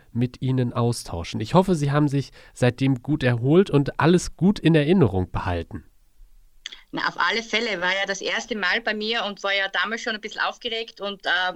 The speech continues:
Speaker 2: hab natürlich sehr gute Eindrücke von damals mitgenommen. Also ich freue mich.
Speaker 1: Großartig. Ich, also ich muss ja wirklich sagen, dass Sie das,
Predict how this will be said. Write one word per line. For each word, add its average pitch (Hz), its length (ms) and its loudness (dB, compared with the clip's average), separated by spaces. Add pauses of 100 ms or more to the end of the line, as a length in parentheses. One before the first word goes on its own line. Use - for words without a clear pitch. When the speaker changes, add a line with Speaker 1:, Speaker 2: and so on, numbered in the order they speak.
(140)
Speaker 2:
hab 196 180 -6
natürlich 208 420 -8
sehr 214 100 -2
gute 277 340 -6
Eindrücke 214 380 -6
von 180 180 -8
damals 165 300 -4
mitgenommen. 147 580 -6
Also 151 200 -8
ich 208 100 -12
freue 196 220 -2
mich. 143 200 -10 (420)
Speaker 1:
Großartig. 117 680 2
Ich, 143 60 2 (240)
also 127 140 2
ich 139 100 2
muss 165 220 6
ja 151 100 6
wirklich 143 240 -2
sagen, 101 260 2
dass 101 140 -4
Sie 123 120 0
das, 120 220 0